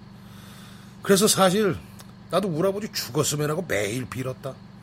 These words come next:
하루가 멀다 하고 두들겨 패길래 "제발 죽어라, 죽어라." 그러면서, 응? "난 아버지랑 다르다,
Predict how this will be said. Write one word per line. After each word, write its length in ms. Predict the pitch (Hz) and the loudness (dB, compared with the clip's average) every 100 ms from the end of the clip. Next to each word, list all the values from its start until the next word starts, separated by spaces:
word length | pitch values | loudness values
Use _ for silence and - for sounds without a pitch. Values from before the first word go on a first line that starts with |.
| - - - - - | -18 -18 -18 -16 -6
하루가 400 | - 190 175 175 | 4 6 10 8
멀다 300 | 151 156 160 | 8 4 4
하고 180 | 156 151 | 2 -2
두들겨 320 | 123 147 151 - 143 | -4 -4 -4 -6 -10
패길래 400 | 147 151 160 135 | -8 -8 -8 -10
"제발 340 | - 117 156 - | -10 -10 -10 -4
죽어라, 480 | - - - - - - | -2 0 0 0 0 -2
죽어라." 400 | - 143 147 147 | -4 0 0 0
그러면서, 760 | 117 135 135 117 180 202 131 - - 165 | -4 -4 -4 4 8 10 8 2 -4 4
응? 200 | 226 240 - - - - | 4 4 -4 -14 -12 2
"난 200 | 135 156 | 4 4
아버지랑 500 | 104 120 120 135 139 | 2 0 0 0 0
다르다, 540 | - - - 156 - | -2 -4 -2 2 0